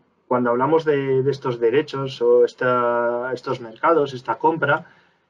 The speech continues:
eh, tenemos dos contraposiciones.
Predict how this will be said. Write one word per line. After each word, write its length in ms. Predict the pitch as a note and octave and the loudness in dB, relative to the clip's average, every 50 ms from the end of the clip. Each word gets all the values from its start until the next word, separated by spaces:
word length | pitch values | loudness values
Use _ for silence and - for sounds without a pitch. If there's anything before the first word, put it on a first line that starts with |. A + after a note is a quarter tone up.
| _ | _
eh, 680 | - C3 B2 A#2+ A#2 A#2 A2+ A2+ A2 A2 G#2+ G#2+ G#2+ G#2+ G#2 _ | -6 -4 -2 0 0 0 0 0 -2 -2 -4 -4 -6 -8 -10 _
tenemos 540 | - B2+ B2+ C3 C#3 D#3 D#3+ - - - _ _ _ _ C3 | -4 -2 0 2 2 2 0 0 -4 -14 _ _ _ _ -16
dos 240 | C3+ B2+ C#3 C#3+ C#3+ | -8 -4 -4 -4 -2
contraposiciones. 1040 | - D3+ C3 C3 B2+ B2 B2 A2 A2 G#2 - C#3 C#3+ C3 G#2+ F#2+ - - - _ | -2 -4 -2 -2 -2 -2 -4 -8 -10 -8 -2 0 0 0 -2 -6 -10 -16 -20 _